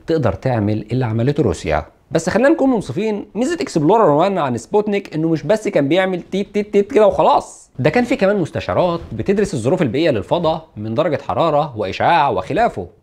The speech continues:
ومع إن البروباجندا كانت من نصيب روسيا لأنها هي طبعًا اللي سبقت، إلا إن نجاح أمريكا في إطلاق قمر صناعي خلى المنافسة ما بينهم تولع أكتر،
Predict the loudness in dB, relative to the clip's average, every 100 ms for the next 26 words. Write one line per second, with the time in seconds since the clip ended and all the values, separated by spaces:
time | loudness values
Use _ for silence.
0 | -4 0 0 2 2 0 -2 -2 -2 -2
1 | -2 -6 -8 -4 -4 -2 -2 0 0 0
2 | -4 -4 -4 -2 0 2 2 2 0 -2
3 | 0 2 2 -2 -8 _ 0 2 4 4
4 | 2 2 0 -2 -2 0 0 -2 -2 -6
5 | -2 0 2 0 -2 -2 0 0 -2 -2
6 | 0 2 2 2 2 4 4 2 -2 -4
7 | 0 2 4 2 2 -4